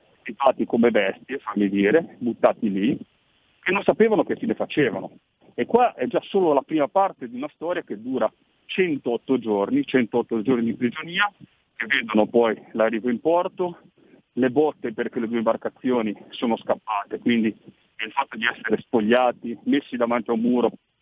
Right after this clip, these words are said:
come se fossero, mh, dovessero fucilarli,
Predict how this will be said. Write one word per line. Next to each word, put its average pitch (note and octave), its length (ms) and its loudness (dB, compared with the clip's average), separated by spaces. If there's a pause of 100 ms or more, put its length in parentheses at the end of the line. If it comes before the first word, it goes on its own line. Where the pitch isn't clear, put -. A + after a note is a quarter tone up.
come A#2+ 240 -12
se - 80 -16
fossero, - 560 -6 (380)
mh, G#2+ 180 -6
dovessero A#2 420 0
fucilarli, A#2+ 800 -2